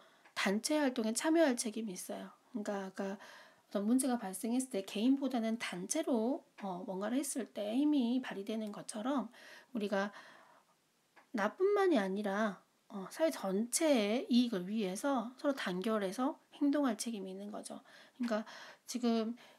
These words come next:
그 가습기 세정제 사건이 처음에는,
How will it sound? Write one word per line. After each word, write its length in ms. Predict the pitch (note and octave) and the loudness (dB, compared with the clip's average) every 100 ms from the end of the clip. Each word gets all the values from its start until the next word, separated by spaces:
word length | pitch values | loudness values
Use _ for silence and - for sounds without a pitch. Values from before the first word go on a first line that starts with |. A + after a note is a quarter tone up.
| _ | _
그 640 | - G3 G3+ - - - - | -8 -6 -6 -10 -14 -16 -10
가습기 500 | - A3 C#4+ C#4 B3+ | -4 -2 -2 -2 -2
세정제 540 | E4+ F4+ F#4+ D4+ G#3+ | 0 0 2 2 0
사건이 840 | G#3+ C4 - G#3+ G#3 G3 G3+ A3+ | -2 -4 -4 -4 -2 -4 -4 -4
처음에는, 1080 | A#3 - D#4 F4 C4 A#3 A3 A3 A#3 G3+ F#3+ | -4 -2 0 2 2 2 0 0 0 0 -4